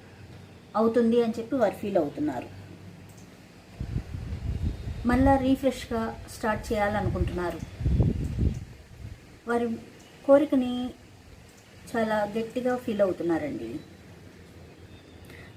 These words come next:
కాకపోతే వారిలో మీరు యాక్సెప్ట్ చేస్తారా లేదా, తను హర్ట్ చేసే ఉన్నారు కదా, తను చేసిన హర్టింగ్‌కి, తను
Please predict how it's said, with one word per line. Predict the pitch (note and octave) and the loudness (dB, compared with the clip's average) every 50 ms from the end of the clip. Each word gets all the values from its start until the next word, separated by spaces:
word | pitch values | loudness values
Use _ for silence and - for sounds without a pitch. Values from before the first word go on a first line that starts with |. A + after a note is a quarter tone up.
| - - | -4 2
కాకపోతే | C4+ C#4 C4+ C4+ - C4+ C4+ A3+ G#3+ G#3+ G#3 | 2 2 2 4 0 0 0 0 -6 -4 -2
వారిలో | A3 G#3+ G#3 G#3 G#3+ G#3 G#3 G#3 A3 B3 E4 - - - - - - - - - - - - - - | 0 0 0 0 0 2 2 2 2 0 -2 -4 -8 -20 -20 -20 -20 -20 -20 -20 -20 -20 -18 -4 0
మీరు | B3+ B3+ B3+ B3 | 2 2 4 2
యాక్సెప్ట్ | B3 B3+ - - D#4 C#4+ D4 - - | 2 0 -2 2 2 2 2 2 0
చేస్తారా | A#3+ A#3 A3+ A3+ - C4 A3+ A#3 A#3 A3+ G#3+ | 0 0 0 0 -2 -2 0 2 2 2 2
లేదా, | G3 F3+ E3 E3 D#3+ D#3 D#3 - - - - - - - - - - - - - - - - - - - - - - - - - - - - | 2 0 2 0 0 -2 -2 -8 -12 -18 -20 -20 -20 -20 -20 -20 -20 -20 -20 -20 -20 -20 -20 -20 -20 -20 -20 -20 -20 -20 -20 -20 -20 -6 0
తను | C4 C4 C4 C4 - | 2 6 6 4 4
హర్ట్ | - A#3 A#3 - - - | 2 -2 -2 -2 -2 0
చేసే | D4+ C#4+ C#4 - C4 A3+ G#3+ G#3+ G#3 F#3+ - - A#3 | 2 2 2 2 2 4 4 4 4 0 0 0 2
ఉన్నారు | A#3+ A#3+ A3+ A3 G3+ G3+ G3 | 2 4 4 2 0 0 -2
కదా, | F3+ F3 F#3 G3 A3+ - - - - - - - - - - - - - - - - - - - - - - - - - | -2 -2 -2 -4 -6 -8 -12 -20 -20 -20 -20 -20 -20 -20 -20 -20 -20 -20 -20 -20 -20 -20 -20 -20 -20 -20 -20 -18 -6 0
తను | C4 B3 A#3+ B3 C#4 | 2 2 4 6 6
చేసిన | C#4 C4+ C#4 C#4 C4+ C4 B3+ B3+ B3+ B3+ B3 A#3 A3 | 6 6 6 6 6 6 6 2 0 0 -2 0 0
హర్టింగ్‌కి, | A#3 A3+ A3+ - C4 B3+ B3 B3 A#3+ A3+ A#3 - - - A#3 A#3 A#3 A#3 - | 0 -2 0 -2 -2 0 0 0 0 -2 -4 -6 -6 -4 -2 -2 -2 -2 -2
తను | A3+ G#3+ G#3+ G#3+ A3 | -2 -2 0 -2 -2